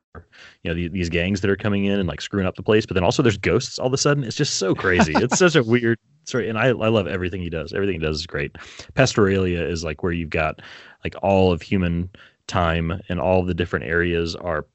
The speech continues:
populated by actors who are acting it out. And so the main characters in the story Pastoralia are cave, a caveman and a cave woman, and the, but, like, no one comes to the,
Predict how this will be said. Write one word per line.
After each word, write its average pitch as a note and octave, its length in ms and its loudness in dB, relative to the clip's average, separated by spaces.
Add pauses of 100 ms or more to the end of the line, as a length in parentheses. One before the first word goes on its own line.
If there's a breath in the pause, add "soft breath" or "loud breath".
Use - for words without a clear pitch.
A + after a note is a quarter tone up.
populated E2 540 0
by E2 120 -2
actors F2+ 520 -2
who F#2+ 80 -2
are D2+ 120 -2
acting E2 280 -6
it D2 100 -2
out. D#2+ 240 -2
And D#2+ 80 -10
so E2+ 160 -2
the D#2+ 80 -2
main E2 220 -2
characters D#2+ 480 -2
in D#2 180 -4
the E2 80 -4
story E2 300 2
Pastoralia D#2 640 0 (320 loud breath)
are E2 400 2 (240)
cave, F#2 260 2
a F2+ 140 -2
caveman G2+ 340 2
and F#2 100 0
a - 20 -2
cave G2+ 220 4
woman, G#2+ 520 2
and G2 140 -2
the, E2+ 60 -2 (400 loud breath)
but, G#2+ 100 2
like, A#2+ 120 4
no B2 200 6
one A#2+ 180 6
comes G#2 300 -2
to G2+ 120 0
the, E2+ 140 -2